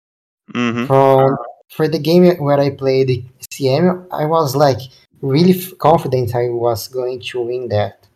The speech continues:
Speaker 2: And I, even not winning, because I was bridge blocked, <laughs> I wa-, I, I thought I had a really, really nice game, too. But the Mermaids game is, was, I, I was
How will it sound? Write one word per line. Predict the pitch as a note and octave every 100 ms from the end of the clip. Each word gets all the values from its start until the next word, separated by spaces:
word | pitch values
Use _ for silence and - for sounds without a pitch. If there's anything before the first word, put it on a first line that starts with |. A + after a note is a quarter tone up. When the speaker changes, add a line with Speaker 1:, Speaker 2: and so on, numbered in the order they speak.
| _ _ _ _ _
Speaker 2:
And | G#2+ G#2
I, | A2 G#2 - -
even | D3+ E3 F3+
not | D3+ D3 D3
winning, | B2+ D3+ F#3+ C3+ G2+ - _ _ _ -
because | G#2+ B2 A2+ A2 G#2
I | A#2 A2 A2 A2
was | A2 A2 G2+
bridge | G2 - A#2+ -
blocked, | A#2+ A#2+ C3+ F3+
<laughs> | F3 F3+ F3+ A#3 - - - -
I | C#3+ D3
wa-, | D3+ E3+
I, | D3 C#3 C3+ C#3 C#3+ - - - _ _ _
I | D3+
thought | D3 D#3 F3+
I | E3+ C3
had | G#2+ C3
a | B2+ A#2 A2 A2 A2
really, | A#2+ C3
really | A#2+ A2
nice | A2 G2+ G2+
game, | - A2+ A2+ G2+ _ _ _ _ _ _ _ _ _ _ _
too. | - G#2+ G2+ _ _ _ _ _ _
But | C3 C3+ C3+
the |
Mermaids | C#3 D3+ F3+ E3 D3
game | C3 C#3+ D#3
is, | C#3
was, | C#3+ D3 C3+
I, | C3+ C3+ C3+ _ -
I | C3+
was | B2+ C3